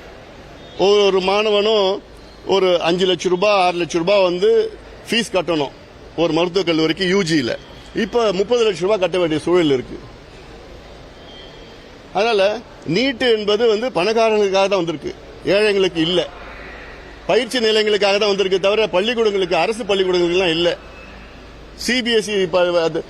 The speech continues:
பாடத்திட்டம் தான், மாநில அரசு பாடத்திட்டத்துல இல்ல. இப்ப நீட்டுனால இன்னொரு பிரச்சனை என்னன்னா, தமிழ்நாட்டில் உள்ள அனைத்து பள்ளிகளும்,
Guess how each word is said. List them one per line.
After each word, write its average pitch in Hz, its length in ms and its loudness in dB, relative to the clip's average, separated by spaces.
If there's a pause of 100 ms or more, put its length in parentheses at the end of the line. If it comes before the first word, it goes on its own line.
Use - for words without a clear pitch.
(140)
பாடத்திட்டம் 180 520 0
தான், 175 260 -2 (380)
மாநில 220 380 2
அரசு 180 180 -2
பாடத்திட்டத்துல 180 600 0
இல்ல. 175 180 -2 (500)
இப்ப 175 160 0
நீட்டுனால 240 540 0
இன்னொரு 240 360 2
பிரச்சனை 196 360 -2
என்னன்னா, 202 480 0 (760)
தமிழ்நாட்டில் 240 520 -2
உள்ள 220 440 2
அனைத்து 208 440 -2
பள்ளிகளும், 226 640 0